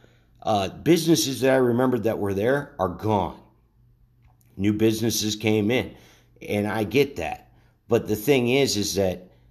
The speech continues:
you have a lot of businesses that were hurting.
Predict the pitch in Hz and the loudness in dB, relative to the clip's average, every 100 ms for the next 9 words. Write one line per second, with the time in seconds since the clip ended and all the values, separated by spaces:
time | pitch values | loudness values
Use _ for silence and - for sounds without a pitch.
0 | _ _ _ _ _ _ - 110 127 131 | _ _ _ _ _ _ -4 2 2 2
1 | 147 143 - 135 131 131 117 95 117 104 | 2 0 -2 0 6 6 4 0 -2 0
2 | 113 - 95 90 - 98 98 90 104 113 | -4 -4 -4 -6 -6 -6 -4 -2 2 2
3 | 90 76 | 2 -4